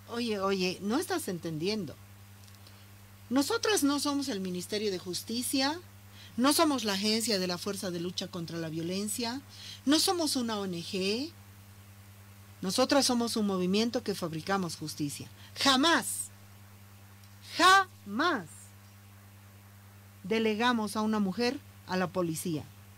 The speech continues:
Nunca le decimos, "Ándate primero a la felc C B". Lo primero que hacemos es escucharla.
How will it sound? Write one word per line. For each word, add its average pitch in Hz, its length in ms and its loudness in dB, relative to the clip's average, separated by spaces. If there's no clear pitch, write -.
Nunca 381 280 6
le 277 120 6
decimos, 294 400 0
"Ándate 381 360 -2
primero 302 380 -2
a 247 40 -2
la 220 120 -2
felc 226 240 -6
C 208 160 -4
B". 175 180 -6
Lo 190 80 0
primero 226 340 2
que 220 100 -2
hacemos 214 360 -2
es 190 160 -2
escucharla. 170 640 -4